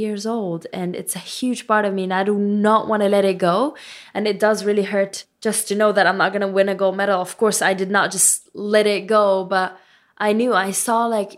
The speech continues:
if you compare, like, as example, my body to a German swimmer's body, there's, like, no chance. It's crazy just by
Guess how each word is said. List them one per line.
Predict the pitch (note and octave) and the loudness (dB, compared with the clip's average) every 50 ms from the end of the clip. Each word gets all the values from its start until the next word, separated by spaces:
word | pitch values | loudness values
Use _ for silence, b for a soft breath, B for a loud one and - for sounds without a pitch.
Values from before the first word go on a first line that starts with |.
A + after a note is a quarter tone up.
| - | -12
if | A3 - A3+ | -10 -8 -10
you | A#3+ | -8
compare, | A3+ - A#3 A3 A3 A3 A3 A3+ A3 | -6 -6 -6 -4 -4 -2 -2 0 0
like, | A3 G#3+ G3 F#3 F3+ F3+ - | 0 0 0 -2 -2 -4 -8
as | - G3 F#3 | -10 -10 -8
example, | F#3+ G3 G3+ G3 G3+ F#3+ | -8 -8 -8 -4 -4 -4
my | F#3+ F#3+ F#3+ F#3 F#3 | -2 -2 -2 -2 -2
body | F#3 F#3 F#3+ F#3+ F#3+ F#3+ F#3 - | -2 -2 -2 -2 -4 -6 -8 -10
to | - E3+ - | -12 -10 -10
a | - | -10
German | E3 D#3+ F3+ F3+ F#3 F3+ E3+ | -6 -4 -4 -4 -2 -4 -6
swimmer's | F3 - F#3 F#3+ F#3 F3+ F3 E3+ - | -6 -8 -8 -6 -6 -6 -6 -6 -6
body, | - F#3 F#3 F#3 F3 E3+ E3+ F3 B B B B B _ | -6 -4 -4 -2 -4 -4 -6 -8 B B B B B _
there's, | - G3 F3+ F3+ F#3 F3 F3 | -2 0 0 0 -2 -4 -4
like, | F#3 F#3 F3+ F3 F#3 | -6 -6 -6 -8 -10
no | G3 F#3 F#3+ G3 G#3 A3 A#3 A3+ | -10 -8 -6 -4 -4 -4 -4 -6
chance. | A3 A3 - - A3+ A#3 A3+ G3+ - - | -6 -8 -8 -6 -6 -6 -6 -8 -10 -8
It's | - - - | -8 -8 -8
crazy | - - - A3 A3+ A#3 A#3+ B3 A#3+ G#3 G3+ | -8 -10 -6 -2 0 0 0 0 -2 -2 -4
just | F#3+ G3 G#3+ - - | -4 -4 -4 0 2
by | A3+ G#3+ | 2 2